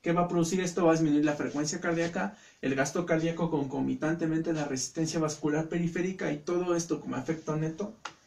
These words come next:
lo que va a tener es la disminución de la tensión arterial. Este es un ejemplo de algo que podemos integrar de toda la fisiopatología de una enfermedad en conceptos mucho más cortos.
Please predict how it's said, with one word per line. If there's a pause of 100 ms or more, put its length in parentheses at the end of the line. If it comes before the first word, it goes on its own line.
(120)
lo
que
va
a
tener
es
la
disminución
de
la
tensión
arterial. (760)
Este
es
un
ejemplo
de
algo
que
podemos
integrar
de
toda
la
fisiopatología
de
una
enfermedad (260)
en
conceptos
mucho
más
cortos.